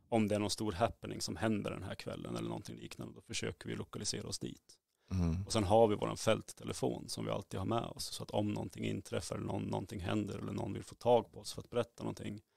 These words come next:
Speaker 1: så kan de alltid ringa och då gör vi omprioriteringar löpande.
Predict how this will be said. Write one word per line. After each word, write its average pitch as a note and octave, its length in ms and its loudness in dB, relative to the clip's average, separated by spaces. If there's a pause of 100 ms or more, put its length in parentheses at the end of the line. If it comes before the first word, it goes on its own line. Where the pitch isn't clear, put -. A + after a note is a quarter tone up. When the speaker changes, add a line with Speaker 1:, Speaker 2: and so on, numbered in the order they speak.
(380)
Speaker 1:
så - 120 -12
kan A#2 120 2
de G#2+ 120 4
alltid G2+ 200 0
ringa G#2 300 4
och G2+ 120 0
då G#2+ 240 2
gör A2 100 2
vi - 100 0
omprioriteringar G#2+ 960 -2 (180)
löpande. A2+ 460 -2